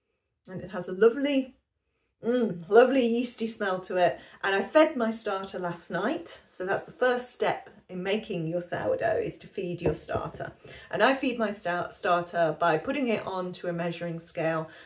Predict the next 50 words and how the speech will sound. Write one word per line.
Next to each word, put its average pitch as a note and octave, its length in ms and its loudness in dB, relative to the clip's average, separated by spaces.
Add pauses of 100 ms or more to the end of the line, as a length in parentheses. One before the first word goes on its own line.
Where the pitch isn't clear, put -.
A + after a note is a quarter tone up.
and D#3+ 300 -2
I E3 60 -8
put G#3+ 180 0
in G#3+ 100 -2
some F#3 200 -10
water, G#3+ 520 4 (120)
and F3+ 120 -6
whatever G#3+ 340 2
grams F#3+ 600 2
of F3 140 -2
water F3 320 -2
I E3 100 0
put F3 240 -6
in, E3+ 160 2
I D3+ 80 -2
then D#3+ 260 -2
match - 520 -4
with F3+ 120 -6
the - 60 -16
flour. F3 640 0 (440)
And F#3+ 300 0
I F3 80 2
use F#3 220 -8
a G3 40 -8
combination F3 640 -8
of D#3+ 140 -6
white D#3+ 580 -4
and E3+ 140 -8
whole D#3+ 260 0
wheat D#3 220 -4
flour. - 520 -4 (560)
So A#3+ 140 8
although C#4 200 10
it C4 120 8
might A#3 240 2
be G3+ 160 -4
spring, F#3 720 -4
um, F3+ 300 -2
it's F3+ 160 -8
still A3+ 180 2
pretty F3+ 440 -8
cold E3+ 500 0
<laughs> - 40 -2
and, A3+ 320 -2
uh, F#3+ 140 -2
pretty A#3+ 220 -8
cold F3+ 240 -2
in E3+ 80 0
my E3+ 180 0
house. - 420 -10